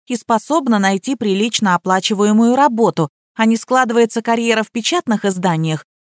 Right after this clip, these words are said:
Пусть идет, раз так уж нужны деньги на сыночка,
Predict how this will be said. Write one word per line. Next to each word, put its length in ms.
Пусть 320
идет, 380
раз 180
так 200
уж 120
нужны 380
деньги 380
на 120
сыночка, 640